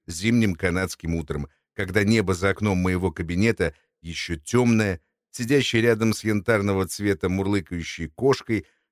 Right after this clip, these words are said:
которая свернулась клубком между мной и компьютером, на котором набираю этот текст. Мы все представляем собой сущности наравне с другими сущностями. Если квантовая механика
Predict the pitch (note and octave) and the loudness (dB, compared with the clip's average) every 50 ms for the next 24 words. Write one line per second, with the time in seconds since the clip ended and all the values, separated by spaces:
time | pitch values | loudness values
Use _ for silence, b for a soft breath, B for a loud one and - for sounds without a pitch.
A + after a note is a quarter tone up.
0 | _ - A2+ G#2+ F#2 A#2+ A#2+ A#2 A#2 G#2 - G#2+ G#2+ G2+ G#2 A2+ A2+ G#2+ G#2 G2 | _ -6 -6 -4 -2 -2 0 2 2 0 2 2 2 4 4 4 4 4 2 0
1 | - _ - G2 F#2 - - - A2 B2 A#2 G#2 F2+ F2 F2 D#2 D2 F#2 F2+ F2+ | -2 _ -6 -6 -6 -6 -8 -4 -2 0 2 2 2 0 0 -2 -2 -2 0 2
2 | F#2+ G#2+ A2+ F#2 E2+ D#2 - E2+ D#2+ D2+ D2 G2 A#2 A#2 - G2 E2 E2 D#2+ D2+ | 2 2 2 2 0 0 0 -2 -2 -2 -2 -2 -2 -2 0 0 0 0 -2 -4
3 | _ _ _ _ _ _ F2 F2 D2+ F2 D#2 A2 A2 G#2 G2+ G2+ G2+ F#2 F#2 F#2+ | _ _ _ _ _ _ -12 -8 -6 -4 0 2 2 4 4 4 4 4 2 4
4 | F2+ F#2+ G2+ G2 F#2 E2+ - F2+ E2 - D#2+ C#2+ - - - D#2 C#2+ - - - | 4 4 4 4 2 2 -2 -4 -4 -4 -6 -8 -8 -10 -10 -10 -10 -10 -18 -20
5 | _ _ _ _ _ _ _ _ - F#2+ C3 C#3+ - - - D#3+ C#3+ G2 - F2+ | _ _ _ _ _ _ _ _ -2 0 0 0 0 0 0 2 2 2 0 -4
6 | E2+ - - - G#2+ A2 C3 C#3+ B2+ A2+ G#2+ - - G#2+ F#2+ F#2+ G#2 G2 F2+ - | -8 -6 -4 -4 -2 0 2 2 2 2 0 0 0 -2 0 2 0 0 0 -2
7 | _ _ _ - - - C#3+ C#3 A#2+ - - F2 E2 - - - - D#2 C#2 - | _ _ _ -14 -6 -2 -2 -2 -2 -2 -4 -6 -6 -6 -8 -8 -6 -6 -6 -6
8 | _ _ _ - F#2 G2 F#2 F#2 F2 F#2+ A2 A#2 G#2 F2+ E2+ F#2 F2+ E2 F2 G#2 | _ _ _ -4 -2 0 2 2 2 2 2 0 0 0 -2 -6 -6 -4 -4 -2
9 | G2 F#2 E2 - - F2 D#2 - - - C2+ - - - - - - _ _ _ | 0 0 -2 -4 -6 -10 -10 -10 -10 -14 -14 -18 -18 -20 -20 -20 -20 _ _ _
10 | _ _ _ _ _ _ _ _ _ _ - G2+ A#2+ C#3+ - - C#3 C3 - C3 | _ _ _ _ _ _ _ _ _ _ -8 -2 -2 0 0 0 -2 -2 0 2
11 | C3+ C3 A#2+ A2 B2 A#2 A#2 A2 A2 A2+ A2 - - A#2+ A2+ F#2+ E2 D#2 D2 - | 2 2 2 2 2 2 4 4 4 2 0 2 2 2 2 2 0 -2 -4 -4
12 | - D#2 C#2+ | -6 -8 -8